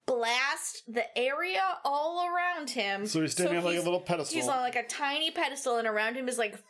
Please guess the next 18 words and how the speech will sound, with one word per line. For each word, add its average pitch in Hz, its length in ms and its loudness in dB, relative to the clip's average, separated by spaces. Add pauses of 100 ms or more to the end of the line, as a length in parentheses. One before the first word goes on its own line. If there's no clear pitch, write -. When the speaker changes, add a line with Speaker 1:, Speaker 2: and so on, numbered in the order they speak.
(100)
Speaker 1:
fire 240 480 2
and 220 300 0
magma 214 400 2
and 220 200 -2
fucking 214 420 -2
death. 190 500 -4 (400)
And 240 160 0
they're 240 160 2
like, 226 300 -2 (720)
"Nah, 202 320 0
bitch, 185 320 0 (720)
you're 196 280 0
Bugs 180 300 -2
Bunny." 110 540 -2
And 262 180 0
he 233 80 2
was 240 200 0
like, 240 440 -2